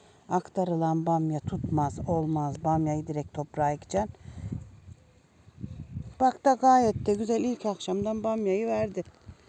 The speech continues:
Onların dediği gibi yaptığım bamya daha cücücük duruyor. Bakın verdi bamya.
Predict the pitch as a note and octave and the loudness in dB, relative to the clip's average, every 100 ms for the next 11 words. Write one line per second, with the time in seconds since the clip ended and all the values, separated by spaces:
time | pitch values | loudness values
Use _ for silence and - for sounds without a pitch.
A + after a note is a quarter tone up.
0 | - - - A#3+ B3 A#3+ A#3+ A3 A3 A3 | -20 -12 -6 -4 -4 -4 -4 -4 -4 -4
1 | A3+ G#3 G#3 G3+ - - A#3 A3 G3 G3 | -4 -4 -2 -4 -4 -4 -2 0 0 0
2 | A3 A#3+ A#3 A3+ G#3 - - - - - | 0 0 0 0 -4 -10 -14 -18 -14 -4
3 | B3 G#3 F#3+ G#3 - A#3 A#3 D3 - - | -2 -2 -4 -6 -6 -2 0 -2 -4 -18
4 | - - - - - - _ _ - - | -20 -20 -20 -20 -20 -20 _ _ -20 -20
5 | _ _ - - _ _ _ _ _ - | _ _ -20 -20 _ _ _ _ _ -20
6 | - - _ _ - - - _ _ _ | -20 -20 _ _ -20 -18 -18 _ _ _
7 | - - _ _ _ _ _ - - - | -20 -20 _ _ _ _ _ -20 -20 -20
8 | - - _ _ _ _ _ - - G#3+ | -20 -20 _ _ _ _ _ -20 -10 -10
9 | - A3+ G#3+ G#3+ G3+ F#3 E3+ D#3+ D3 | -8 -6 -4 -4 -4 -2 -2 -2 -4